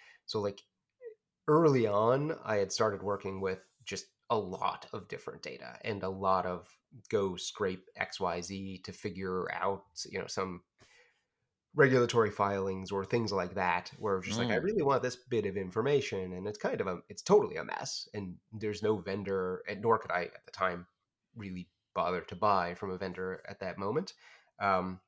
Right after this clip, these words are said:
Speaker 1: so I, you know, definitely was not called alternative data, but, and it wasn't even really maybe it was kind of just touching on big data whenever that came about.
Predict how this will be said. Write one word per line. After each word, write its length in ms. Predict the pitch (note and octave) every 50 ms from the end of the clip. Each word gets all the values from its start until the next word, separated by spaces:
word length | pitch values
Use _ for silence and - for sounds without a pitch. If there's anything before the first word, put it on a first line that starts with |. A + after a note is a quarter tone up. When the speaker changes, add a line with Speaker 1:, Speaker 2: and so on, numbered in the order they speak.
| _ -
Speaker 1:
so 320 | - B2 A#2+ A2+ - - _ _ _ _ -
I, 180 | A#2+ A#2+ - - _ _ _ _ _ _ _ - - -
you 140 | C#3 A#2+
know, 100 | G2+ G2
definitely 280 | F#2 C#3 D3 - - C3+
was 100 | - G2
not 120 | G#2 G2
called 300 | - A#2 A2+ G2+ G2 F2+
alternative 520 | F#2 F2+ - - - G2 F#2 F2 E2 F2 -
data, 400 | - - - - - B2 C3 - -
but, 240 | - F#2+ F2+ - - _ -
and 320 | - F2 F#2+ F#2 F#2 F2 -
it 80 | F#2
wasn't 220 | G#2 G#2 - G#2 G2
even 180 | F2+ F2 F2
really 240 | F#2 F#2 F2 E2+ - _ _ _ _ _ _ _ _ _ _ _ _ _ _ _ _ - -
maybe 220 | G2+ G2 F#2 F#2+
it 80 | F2+ F2+
was 100 | F#2 -
kind 200 | - - G2 F#2+
of 100 | F#2 F2+
just 280 | - - - - - -
touching 340 | - A2 - - A#2 A2+
on 200 | A2 G#2+ G#2 G2
big 200 | F#2+ G#2 G#2+ G2+
data 380 | A2 A#2+ A#2 A#2 A#2+ A#2+ B2 A#2+
whenever 260 | G#2+ G#2+ A2 G#2+ A2 G#2+
that 180 | A2 A2+ -
came 140 | - B2 B2
about. 280 | A#2+ A#2+ C3 C3 A#2+